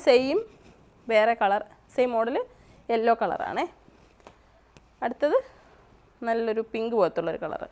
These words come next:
ഇതൊക്കെ എല്ലാവർക്കും ഇഷ്ടപ്പെടുന്ന കളറുകളാണ്. അപ്പോൾ എൻ സ്റ്റൈൽ ബ്രാൻഡ് എല്ലാവർക്കും അറിയാം, എല്ലാ ഷോപ്പുകളിലും കിട്ടും.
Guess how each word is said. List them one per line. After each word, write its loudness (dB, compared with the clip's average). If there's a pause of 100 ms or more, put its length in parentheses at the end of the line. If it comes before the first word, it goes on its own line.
(680)
ഇതൊക്കെ 4
എല്ലാവർക്കും 8
ഇഷ്ടപ്പെടുന്ന 0
കളറുകളാണ്. 6 (2000)
അപ്പോൾ 4
എൻ 2
സ്റ്റൈൽ 4
ബ്രാൻഡ് 6 (160)
എല്ലാവർക്കും 4
അറിയാം, 4
എല്ലാ 2
ഷോപ്പുകളിലും 4
കിട്ടും. -6